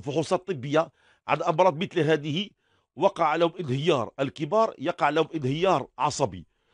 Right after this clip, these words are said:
والطفلة تبتسم وكأن شيئا لم يقع." إنها الفطرة،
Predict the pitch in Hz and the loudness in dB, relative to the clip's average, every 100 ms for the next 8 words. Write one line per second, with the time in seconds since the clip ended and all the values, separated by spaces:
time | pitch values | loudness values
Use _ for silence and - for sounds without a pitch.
0 | _ - 175 180 262 175 208 185 180 - | _ -2 0 0 -2 0 0 0 -4 -6
1 | _ 214 139 - 147 190 190 _ _ _ | _ -4 -2 -4 -4 -8 -12 _ _ _
2 | _ 120 117 208 202 185 202 185 180 165 | _ -8 0 2 2 2 2 0 -2 0
3 | 151 - 101 - _ _ _ _ _ _ | -2 0 -2 -4 _ _ _ _ _ _
4 | _ _ _ _ _ - 156 175 147 - | _ _ _ _ _ -8 2 4 4 0
5 | 170 127 101 | -6 -4 -6